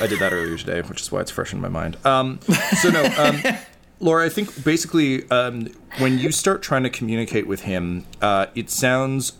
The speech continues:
Speaker 1: almost like, um, a wail. Um,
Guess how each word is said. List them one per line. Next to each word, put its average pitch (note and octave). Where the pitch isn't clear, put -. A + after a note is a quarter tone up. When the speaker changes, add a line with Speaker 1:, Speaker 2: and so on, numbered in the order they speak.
Speaker 1:
almost A#2
like, G2
um, F2+
a G2
wail. D#2+
Um, F2+